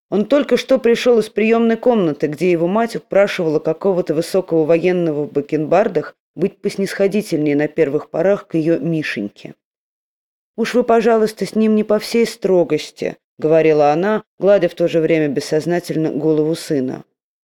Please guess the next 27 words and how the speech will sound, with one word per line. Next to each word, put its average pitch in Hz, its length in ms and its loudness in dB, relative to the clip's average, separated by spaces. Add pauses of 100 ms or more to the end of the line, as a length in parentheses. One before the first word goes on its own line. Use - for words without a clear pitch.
(400)
«Он 190 200 0
у 196 40 0
меня 196 240 0
такой 196 340 -2
нежный, 190 580 0 (160)
такой 190 280 0
впечатлительный. 170 1160 -6 (320)
Он 226 160 2
совсем 247 420 2
на 269 80 2
других 240 420 0
мальчиков 220 560 -2
не 170 120 -4
похож». 165 680 -4 (1120)
При 175 140 4
этом 196 240 2
у - 20 2
неё 185 240 2
было 175 200 2
такое 240 420 2
жалкое, 180 540 2
просящее, 160 760 -2
совсем 247 440 0
непривычное 185 680 -2
для 156 140 -2
Буланина 170 540 0
лицо. 160 600 -2